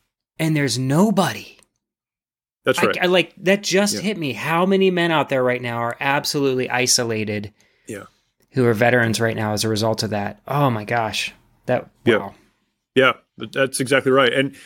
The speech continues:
Speaker 2: that's why I think I was able to move forward quickly, um,
Speaker 1: Mm.
Speaker 2: because I had already had that community built in.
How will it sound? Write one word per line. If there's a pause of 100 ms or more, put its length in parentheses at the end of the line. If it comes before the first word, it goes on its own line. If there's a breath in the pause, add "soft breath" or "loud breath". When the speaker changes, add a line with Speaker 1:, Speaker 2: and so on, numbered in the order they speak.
(200 loud breath)
Speaker 2:
that's
why
I
think
I
was
able
to
move
forward
quickly, (540)
um,
Speaker 1:
Mm. (560)
Speaker 2:
because
I
had
already
had
that
community
built
in.